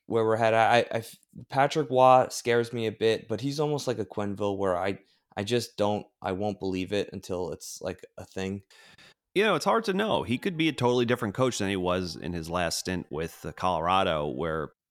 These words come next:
Speaker 2: let's face it, you look at that team and, uh, it, it wasn't very impressive on paper. And, I mean, even the players that were there, like, Matt Duchene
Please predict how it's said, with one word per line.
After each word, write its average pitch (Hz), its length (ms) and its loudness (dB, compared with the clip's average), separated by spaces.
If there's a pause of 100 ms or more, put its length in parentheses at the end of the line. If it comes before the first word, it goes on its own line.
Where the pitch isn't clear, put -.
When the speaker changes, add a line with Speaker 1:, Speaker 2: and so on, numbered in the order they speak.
(200)
Speaker 2:
let's 127 160 -4
face 139 300 0
it, 82 40 -6
you 98 100 -2
look 101 120 -4
at - 60 -16
that 95 180 -2
team 104 420 -2
and, 82 260 -8 (680)
uh, 80 320 -2 (960)
it, 120 200 -2
it 120 100 2
wasn't 131 260 2
very 127 160 4
impressive 117 400 0
on 104 120 2
paper. 90 540 0
And, 95 140 -2
I 92 60 0
mean, 92 300 -2
even 110 200 -2
the 101 60 -2
players 104 340 0
that 98 140 0
were 127 160 2
there, 85 240 0
like, 85 380 -2 (680)
Matt 107 380 0
Duchene 104 880 0